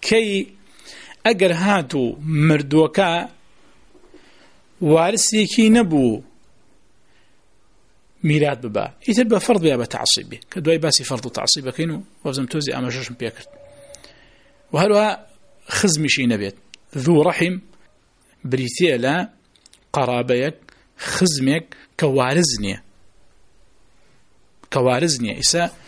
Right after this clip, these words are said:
تۆ زیاتر بە حەول و قوتی خوا چینە سەر «الوارثون من الرجال والوارثات من النساء». کێ میرات با لە ژن، کێ میراتە با لە پیاو؟ محدودن.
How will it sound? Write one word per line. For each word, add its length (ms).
تۆ 100
زیاتر 320
بە 60
حەول 120
و 40
قوتی 260
خوا 160
چینە 240
سەر 120
«الوارثون 560
من 140
الرجال 440
والوارثات 600
من 140
النساء». 440
کێ 60
میرات 360
با 120
لە 60
ژن، 220
کێ 200
میراتە 220
با 140
لە 100
پیاو؟ 260
محدودن. 540